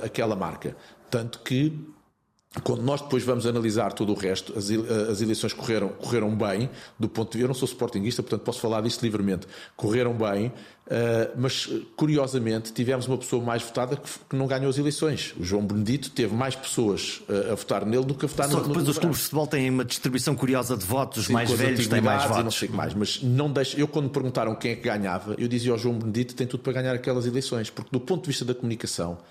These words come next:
Speaker 1: sabe falar, sabe pausar, sabe rir, sabe entoar a voz,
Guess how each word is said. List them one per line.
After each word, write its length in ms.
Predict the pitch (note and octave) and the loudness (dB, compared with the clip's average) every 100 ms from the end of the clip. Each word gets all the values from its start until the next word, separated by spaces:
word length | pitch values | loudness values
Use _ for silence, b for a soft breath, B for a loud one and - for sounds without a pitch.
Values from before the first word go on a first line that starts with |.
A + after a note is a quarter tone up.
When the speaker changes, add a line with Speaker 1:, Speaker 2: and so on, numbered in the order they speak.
| B B B - | B B B -4
Speaker 1:
sabe 300 | - A#2+ - | -2 -2 -4
falar, 340 | G2 F#2 G2+ | -2 0 -2
sabe 320 | - - G#2+ - | -4 -4 -4 -4
pausar, 420 | F2 D#2+ E2 E2+ | -2 -2 -2 -2
sabe 340 | - G#2 G#2 | -2 -2 -2
rir, 260 | E2 E2 E2 | -4 -4 -4
sabe 280 | - G2 G#2 | -2 -2 -2
entoar 340 | G#2 - G#2 F#2+ | -2 0 0 0
a 40 | |
voz, 440 | F2 F2+ F2+ - | 0 0 0 -2